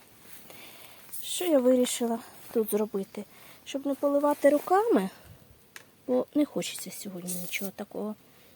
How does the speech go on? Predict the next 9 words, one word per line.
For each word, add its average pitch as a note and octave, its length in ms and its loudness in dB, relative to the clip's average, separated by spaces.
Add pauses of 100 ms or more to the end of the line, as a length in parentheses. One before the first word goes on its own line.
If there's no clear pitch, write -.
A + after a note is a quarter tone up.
(120)
робити, A#3 440 -4
поливати. A3 680 -4 (360)
І A#3+ 60 -4
я E4 180 4
взяла B3 320 0
капельну G3 500 -4
стрічку, - 540 -8 (1400)
включила D#4 480 -2
її D4+ 240 -2